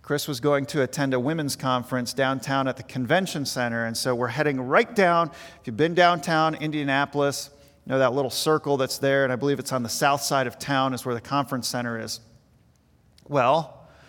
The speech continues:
we were running late. I had missed a turn. I don't know what was going on. So, uh, eh, you know, all these ingredients weren't going well for us. And I can't find the construction, or I can't find the convention center,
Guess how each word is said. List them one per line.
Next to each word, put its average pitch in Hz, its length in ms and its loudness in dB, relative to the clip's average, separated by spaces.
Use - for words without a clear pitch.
we 208 120 2
were 233 140 4
running 190 340 2
late. 147 680 0
I 185 140 4
had 185 200 -2
missed 160 400 0
a 156 40 -6
turn. 143 580 -2
I 151 140 -2
don't 127 120 0
know 113 120 -2
what 123 120 -2
was 117 140 -8
going 110 280 -6
on. 110 260 -4
So, 131 320 2
uh, 196 120 2
eh, 262 280 2
you 269 160 0
know, 226 140 6
all 226 200 6
these 277 220 2
ingredients 180 800 0
weren't 160 240 -2
going 139 320 2
well 120 200 0
for 117 260 -8
us. 117 300 -6
And 214 200 2
I 262 100 6
can't 277 320 0
find 254 240 2
the 226 60 0
construction, 233 680 -2
or 202 100 6
I 202 60 4
can't 247 280 -2
find 226 220 0
the 202 60 -4
convention 208 640 -2
center, 175 680 0